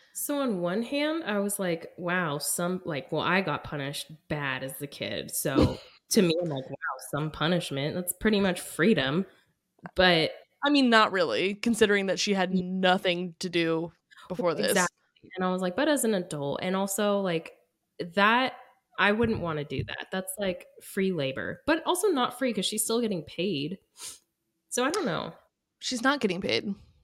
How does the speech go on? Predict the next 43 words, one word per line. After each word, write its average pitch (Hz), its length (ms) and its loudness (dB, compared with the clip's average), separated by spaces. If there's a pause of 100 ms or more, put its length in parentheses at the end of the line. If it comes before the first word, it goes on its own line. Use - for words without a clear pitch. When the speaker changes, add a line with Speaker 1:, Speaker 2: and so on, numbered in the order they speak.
(500)
Speaker 1:
I 175 40 -4
mean, 196 200 0
but - 180 -10
Pharaoh, 190 360 -4
they 175 140 -2
were 220 160 -4 (180)
paying 220 280 -2
for 220 160 -6
her, 208 220 -4
like, 190 340 -8 (240)
Speaker 2:
Oh, 320 200 8
yeah, 330 220 12
she 202 140 6
Speaker 1:
food - 0 -
Speaker 2:
just 269 140 0
wasn't 269 200 2
Speaker 1:
and - 20 -6
Speaker 2:
touching 220 280 2
it, 208 120 2
Speaker 1:
things. - 0 -
Speaker 2:
right? 190 200 2
Well, 311 220 6
th-, 240 120 6
I 277 80 8
mean, 285 180 4
they 302 80 4
were 311 80 2
paying 302 320 -2
for 208 500 0 (680)
her 220 120 2
rent, 196 440 8
and, 180 160 -2
yeah, 202 280 10
I 202 100 8
guess 202 160 4
she 196 140 2
had, 185 140 2
Speaker 1:
Yeah. - 20 -2
Speaker 2:
like, 180 140 2
an 185 100 -2
allowance, 160 800 0 (100)
Speaker 1:
Yeah. 196 220 0
Speaker 2:
but - 180 -2